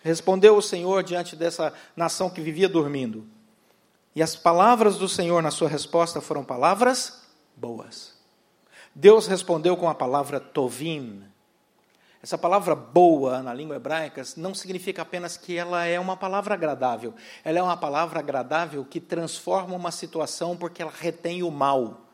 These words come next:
É a mesma ideia no grego, lá em primeira João, de hilasmos no grego. Ou seja, Deus vem trazer não apenas aquilo que é bom, mas Ele segura o que é ruim. Ele aplaca o mal, Ele transforma o lugar.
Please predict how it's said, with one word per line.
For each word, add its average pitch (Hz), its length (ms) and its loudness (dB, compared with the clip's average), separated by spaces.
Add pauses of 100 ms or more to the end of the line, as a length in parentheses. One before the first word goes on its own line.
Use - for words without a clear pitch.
(680)
É 170 80 -6
a 175 40 -2
mesma 220 260 -6
ideia 160 180 0
no 143 140 -6
grego, 143 320 -4
lá 147 120 -6
em 151 40 -12
primeira 139 300 -10
João, 151 160 -12
de 143 100 -16
hilasmos 135 1040 -8
no 139 80 -16
grego. 135 320 -12 (540)
Ou 170 80 -10
seja, 175 460 -2 (320)
Deus 190 280 4
vem 220 140 -4
trazer 190 320 -2
não 240 160 0
apenas 214 420 2
aquilo 202 280 -2
que 214 140 0
é 175 40 2
bom, 175 580 2
mas 175 240 -2
Ele 220 140 0
segura 214 500 -2
o 233 40 -4
que 240 120 -2
é 233 40 4
ruim. 226 560 2 (1700)
Ele 180 180 6
aplaca 220 560 4
o 196 40 4
mal, 156 480 4 (180)
Ele 180 200 2
transforma 214 720 2
o 185 40 2
lugar. 135 460 -2